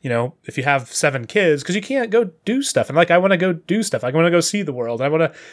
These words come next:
like, it, I don't know, maybe that's the millennial in me speaking, but, like, I want to go on vacations and go to other countries and do the things.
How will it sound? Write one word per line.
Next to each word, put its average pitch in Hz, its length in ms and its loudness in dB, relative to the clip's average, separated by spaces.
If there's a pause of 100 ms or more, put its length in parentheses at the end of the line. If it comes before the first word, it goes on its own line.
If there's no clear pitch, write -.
(160)
like, 151 160 0
it, 156 240 -2
I 175 80 2
don't 160 100 4
know, - 20 0
maybe 160 200 2
that's 165 240 0
the 135 180 -4
millennial 147 500 2
in 139 120 -2
me 131 100 -2
speaking, 131 460 -4
but, 135 120 -4
like, 120 200 -2
I 147 80 4
want 156 340 0
to 156 140 0
go 143 300 2
on 147 140 0
vacations 139 680 -2
and 117 160 -10
go 135 140 4
to 156 80 4
other 139 200 2
countries 117 560 -2
and 107 160 -6
do 160 140 0
the 147 120 -2
things. 175 380 0